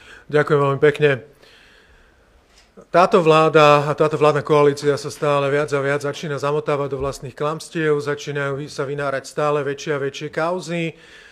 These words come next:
stále, e, sa, e, sa zahmlievajú rôzne informácie a tak ďalej. Z tohto dôvodu, e, som sa rozhodol požiadať o zvolanie troch mimoriadnych výborov, e, bra-, branobezpečnostného výboru, e,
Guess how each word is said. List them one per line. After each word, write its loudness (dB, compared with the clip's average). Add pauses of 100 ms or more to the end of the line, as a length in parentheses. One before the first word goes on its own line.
stále, 2
e, -6
sa, -4
e, -12
sa -8
zahmlievajú -2
rôzne -4
informácie -6
a -6
tak -8
ďalej. 0 (320)
Z -20
tohto -4
dôvodu, -4 (120)
e, -10 (920)
som -6
sa -4
rozhodol 0
požiadať -4
o -14
zvolanie -4 (120)
troch 2 (120)
mimoriadnych -4
výborov, -2
e, - (480)
bra-, -4
branobezpečnostného -8
výboru, -4
e, -14